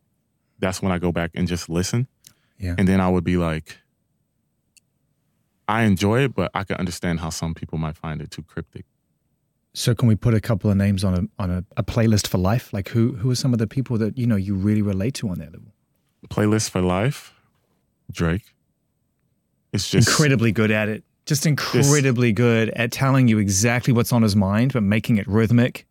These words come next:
Speaker 2: and catchy
Speaker 1: And,
Speaker 2: and
Speaker 1: and
Speaker 2: memorable.
Speaker 1: Yeah. Like, it's that, it's clear, it's concise. You know what's going on. You could listen to it in three years.
Speaker 2: I feel like Drake has almost, and this is a random thing to observe, but from my perspective,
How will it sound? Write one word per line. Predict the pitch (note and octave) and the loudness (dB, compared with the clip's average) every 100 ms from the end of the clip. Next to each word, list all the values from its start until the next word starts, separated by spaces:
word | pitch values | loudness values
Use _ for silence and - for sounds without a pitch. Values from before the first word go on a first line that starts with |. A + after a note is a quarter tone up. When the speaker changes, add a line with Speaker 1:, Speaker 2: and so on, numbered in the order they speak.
| - | -6
Speaker 2:
and | G2 | -4
catchy | A2+ G#2+ - A2 | 0 -2 0 2
Speaker 1:
And, | A#2 A2 G2+ | 4 2 2
Speaker 2:
and | A2+ G#2 | 2 6
Speaker 1:
and | G#2 | 6
Speaker 2:
memorable. | G#2+ G#2 F#2 F2+ _ _ F2+ - | 4 2 0 -6 _ _ -10 -2
Speaker 1:
Yeah. | G#2+ G#2+ E2 _ - | 0 0 -2 _ -2
Like, | A2+ G2 - _ _ - | 0 0 -4 _ _ -8
it's | - | -2
that, | A2+ G#2 G2 _ _ _ _ _ - | 0 0 -2 _ _ _ _ _ -6
it's | G#2+ - | -4 -6
clear, | - A2 G#2+ G#2 | -2 0 2 0
it's | - | -2
concise. | G#2 F#2+ G2+ G#2 A2+ - _ - | -4 -2 -2 -2 -4 -8 _ -2
You | G2 | 2
know | F#2+ G#2 | 4 4
what's | G2+ - | 2 0
going | G2 F#2+ | 0 2
on. | F#2 F#2+ - _ - | 2 0 -4 _ -10
You | G2 | -2
could | G2+ | 0
listen | G2+ - | 0 -2
to | F#2+ G2 | -2 -2
it | F#2 | -2
in | F2 | -2
three | F#2 | -2
years. | E2+ F2+ A2+ - | -2 -2 -6 -8
Speaker 2:
I | |
feel | - G#3 | -2 0
like | G#3 | 2
Drake | D#3+ A#2+ A#2+ C3+ | 0 0 0 2
has | A#2 | 0
almost, | G#2+ A2 F#2+ - | 2 2 2 0
and | G#2+ | 0
this | A2+ | 0
is | G#2 G2+ | 0 0
a | |
random | F#2+ G#2 G#2+ G2 | 0 2 2 2
thing | G2 F#2 | 0 -2
to | F#2 | -4
observe, | F2 G2 F2+ E2 | -4 -4 -4 -6
but | - | 0
from | A2 | 2
my | A#2+ | 2
perspective, | - A2 A2+ F#2+ F#2+ F#2 | 0 -2 -2 -2 -6 -8